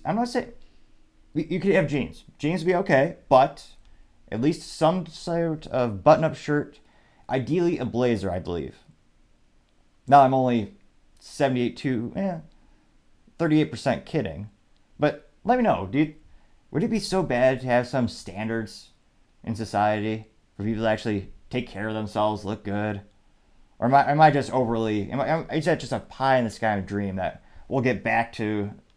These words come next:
someday of having a modicum of self-respect and, you know, suiting up more often?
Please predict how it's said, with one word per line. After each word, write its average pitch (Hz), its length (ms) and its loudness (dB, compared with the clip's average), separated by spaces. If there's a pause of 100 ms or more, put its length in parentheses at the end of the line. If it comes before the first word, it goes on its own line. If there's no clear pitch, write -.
(120)
someday 107 560 -2
of 101 60 -4
having 104 220 -4
a 101 40 -2
modicum 101 480 0
of 92 160 -6
self-respect 95 720 -6 (760)
and, 92 420 -6 (360)
you 98 100 -8
know, - 160 -10 (600)
suiting 143 280 0
up - 80 0
more 101 180 0
often? 87 460 -8